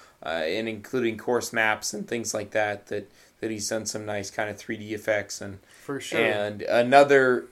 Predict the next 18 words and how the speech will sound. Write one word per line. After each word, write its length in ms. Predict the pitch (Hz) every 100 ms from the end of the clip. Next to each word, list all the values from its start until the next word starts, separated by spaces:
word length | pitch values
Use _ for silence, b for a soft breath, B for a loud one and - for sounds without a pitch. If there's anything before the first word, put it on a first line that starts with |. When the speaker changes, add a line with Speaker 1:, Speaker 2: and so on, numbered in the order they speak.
| -
Speaker 1:
uh, 160 | 110 107 - _
you 140 | 113 123
know, 120 | 107
kind 240 | 101 127 113
of 160 | 101 - _ _ _ _ - 120
great, 480 | 107 131 127 120 - -
uh, 280 | - - - - - - -
production 880 | - 139 123 127 123 - 123 117 110 b b b -
and, 520 | 107 107 101 101 101 -
and 200 | 107 104
film 260 | - 123 113
quality. 520 | 113 107 101 101 -
Uh, 100 | 123
basically, 680 | 120 - 180 175 - 175 - -
this 100 | 196
is 80 | 131
God's 320 | 131 101 -
work. 280 | 69 52